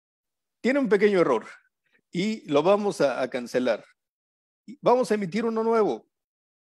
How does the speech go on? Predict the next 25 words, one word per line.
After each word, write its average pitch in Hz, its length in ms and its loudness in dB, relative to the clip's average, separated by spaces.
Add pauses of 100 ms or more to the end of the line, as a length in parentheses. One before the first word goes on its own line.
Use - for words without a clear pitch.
(140)
pero 123 160 -2
repito, 160 540 -2 (440)
falta 170 320 4
la 151 140 2
comunicación, 131 840 -2 (400)
falta 160 280 2
el 147 100 2
entendimiento 131 600 -4
con 123 160 -4
el 117 80 -4
cliente 160 380 -2
de 120 120 -4
qué 151 80 -4
es 151 60 -6
lo 151 100 -4
correcto 135 440 -4
por 117 140 -4
hacer. 165 400 -2 (920)
No 151 240 0
me 156 100 2
va 151 140 4
a 156 40 2
aceptar 147 460 -4
la, 110 380 -4
la, 107 520 -6